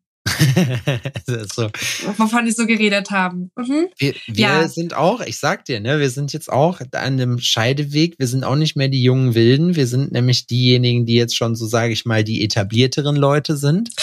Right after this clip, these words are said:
Speaker 2: Ja, weil
Speaker 1: Und
Speaker 2: im Endeffekt muss ich trotzdem sagen, ich fühle mich trotzdem noch wie ein Teenager. Also so richtig
Speaker 1: Safe.
Speaker 2: erwachsen bin ich als Tätowierer noch nicht.
Speaker 1: Nee, ach
Speaker 2: Ja,
Speaker 1: Quatsch, das
Speaker 2: also ich bin jetzt grad an dem Punkt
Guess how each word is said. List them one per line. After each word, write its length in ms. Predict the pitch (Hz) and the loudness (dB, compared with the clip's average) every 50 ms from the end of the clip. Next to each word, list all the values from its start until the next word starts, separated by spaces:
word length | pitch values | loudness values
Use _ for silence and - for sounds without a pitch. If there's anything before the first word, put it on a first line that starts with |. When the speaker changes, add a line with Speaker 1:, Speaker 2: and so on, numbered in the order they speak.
| - - - - - - | -2 -2 -2 -2 -2 0
Speaker 2:
Ja, 160 | 247 285 349 320 | 0 0 0 2
weil 80 | 277 | 2
Speaker 1:
Und 60 | - - | 2 2
Speaker 2:
im 40 | - | 2
Endeffekt 380 | 277 320 403 381 - 392 370 311 | 0 0 0 0 0 0 0 0
muss 120 | 320 311 | 0 0
ich 100 | 311 302 | -2 -2
trotzdem 400 | - - 339 339 - 370 370 381 | -2 -4 -4 -4 -4 -6 -6 -4
sagen, 360 | 370 - 349 349 359 370 370 370 359 _ _ _ _ _ _ _ _ _ _ _ _ _ _ _ - - | -2 0 0 2 0 0 -2 -8 -14 _ _ _ _ _ _ _ _ _ _ _ _ _ _ _ -2 -2
ich 80 | 247 | 0
fühle 140 | - - 330 | 2 2 2
mich 120 | 370 349 | 2 2
trotzdem 360 | - - 349 359 - - 311 277 | 2 0 -2 -2 0 -2 -2 0
noch 180 | 294 294 - | -2 -2 0
wie 60 | - 277 | 0 -2
ein 100 | 262 247 | 0 -2
Teenager. 500 | - - 262 254 240 226 208 185 - 214 | -2 -2 0 0 2 0 0 0 -2 -2
Also 180 | 208 196 220 | 0 0 0
so 120 | 220 - 226 | 0 0 -2
richtig 260 | 226 330 320 - 262 | -2 -4 -4 -4 -2
Speaker 1:
Safe. 100 | - - | 0 0
Speaker 2:
erwachsen 380 | 208 208 285 - - - 339 330 | 0 0 -2 -4 -4 -6 -4 -2
bin 100 | 339 330 | -2 -2
ich 120 | 330 311 294 | 0 0 -2
als 140 | 294 294 - | -2 -2 -2
Tätowierer 540 | - 277 269 - 254 240 247 262 233 240 | -4 -4 -4 -4 -4 -2 -2 -2 -2 -2
noch 120 | 220 196 - | -4 -4 -4
nicht. 340 | - - - - 98 - - | -2 -2 -2 -2 -2 -2 -4
Speaker 1:
Nee, 180 | 101 104 98 - - | -6 -6 -8 -12 -14
ach 160 | - - - - | -16 -12 -4 -2
Speaker 2:
Ja, 180 | 226 220 214 202 | 0 0 0 0
Speaker 1:
Quatsch, 280 | 202 - - - - | -4 -8 -10 -10 -8
das 80 | - - | -4 -2
Speaker 2:
also 140 | 240 254 277 | -2 -2 -2
ich 80 | 285 - | -2 -2
bin 120 | 339 311 | 0 0
jetzt 180 | 339 320 330 - | 0 0 -2 -2
grad 200 | - 285 294 285 | -4 -4 -4 -2
an 80 | 277 | -2
dem 180 | 254 262 233 220 | -2 -2 -4 -4
Punkt 460 | - - 302 320 370 - - - - | -6 -6 -4 -4 -4 -6 -10 -14 -16